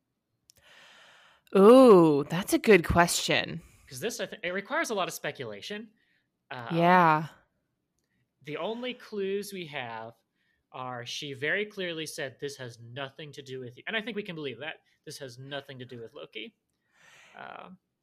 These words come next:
Speaker 2: and I think we can believe
Speaker 1: G-,
Speaker 2: that.
Speaker 1: so, <laughs> just given the, the clues, the only clues that we have really from this episode and the last episode, Loki by himself, so kind of skipping back a little bit,
Speaker 2: Yeah.
Speaker 1: Loki found the description of Ragnarok,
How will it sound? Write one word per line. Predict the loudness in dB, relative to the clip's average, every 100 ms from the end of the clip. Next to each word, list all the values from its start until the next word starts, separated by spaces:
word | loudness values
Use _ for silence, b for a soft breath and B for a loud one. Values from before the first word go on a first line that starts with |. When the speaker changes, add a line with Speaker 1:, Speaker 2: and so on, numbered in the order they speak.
| -18
Speaker 2:
and | -12
I |
think | -12
we | -12
can | -10
believe | -10 -8
Speaker 1:
G-, | -12 -12 _ _ _
Speaker 2:
that. | 0
Speaker 1:
so, | 8 10 10 6 2 B B
<laughs> | B -4 4
just | 4 4 0
given | 6 8 8 6
the, | 4 4
the | 0
clues, | 0 2 4 2
the | 4
only | 4 6
clues | 4 4 4
that | 2
we | 2
have | 6 6
really | 6 4 2
from | 0
this | 0 0
episode | 0 2 2 2
and | 2
the | 2
last | 2 2 0
episode, | -4 -4 -2 -4 -4 b b b b b _
Loki | 4 4 4 2 0 -4 -2
by | 6 8 8
himself, | 6 0 -2 -4 2
so | 8 8 8 2
kind | 2 2
of | 0
skipping | -2 0 4
back | 4 4 4
a |
little | 0 0
bit, | 0 0 -4 b b b
Speaker 2:
Yeah. | 0
Speaker 1:
Loki | 2 6 4
found | 8 8 8 6 -2
the | -4 0 0 0 0
description | -2 -4 -6 -6
of | -4
Ragnarok, | -2 -2 -6 -10 -10